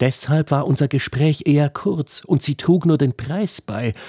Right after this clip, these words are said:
nur dass ich ihr für ihr Freundlichsein drei Laibe Ziegenkäs schulde, die sie demnächst mit der Stiefmutter und ihrem Bruder sich hole."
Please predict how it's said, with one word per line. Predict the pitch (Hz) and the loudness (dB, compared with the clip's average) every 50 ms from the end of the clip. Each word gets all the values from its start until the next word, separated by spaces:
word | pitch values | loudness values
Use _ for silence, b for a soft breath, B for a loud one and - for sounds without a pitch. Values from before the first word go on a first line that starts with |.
| B B | B B
nur | 175 175 202 220 220 208 | 4 6 6 6 4 4
dass | - 180 165 - 175 | 4 2 0 2 0
ich | 165 - 208 | -2 -2 -2
ihr | 208 190 202 202 185 | -2 -2 0 0 0
für | - - - 175 | 0 2 2 2
ihr | - - 160 143 | 2 4 2 0
Freundlichsein | - - 151 156 170 180 - - 143 143 - - - 143 147 143 | 0 0 0 2 2 0 0 -2 -6 -6 -4 -2 0 0 0 0
drei | - 143 143 147 160 160 | 0 0 2 2 2 2
Laibe | 151 147 143 139 143 139 143 143 | 2 2 2 2 2 2 0 -2
Ziegenkäs | - - - - 208 196 165 123 - - - 110 98 92 - | -2 -2 -2 -2 0 0 0 0 0 -2 -4 -4 -4 -4 -4
schulde, | - - - 123 120 120 113 101 92 92 92 b b b b b b | -8 -10 -6 -2 -2 -2 -2 -2 -4 -6 -8 b b b b b b
die | - 113 | -8 -4
sie | - 117 107 | -2 -2 0
demnächst | 95 139 135 135 127 123 131 135 135 139 - - - | 2 2 4 4 4 4 4 4 2 0 -2 -4 -4
mit | 127 107 - | -4 -2 -2
der | 120 104 | -2 -2
Stiefmutter | - - - 160 143 117 - - 110 98 92 - - 107 90 87 90 | -4 -4 -6 -6 -6 -6 -6 -6 -4 -4 -4 -4 -6 -10 -10 -6 -4
und | 120 120 127 | -4 -2 0
ihrem | 151 143 143 143 | 0 2 2 2
Bruder | 147 143 151 160 160 143 139 143 | 2 2 4 4 4 4 2 0
sich | - 131 - - | -2 -4 -4 -4
hole." | 135 131 113 69 76 101 | -2 -2 -2 -4 -6 -10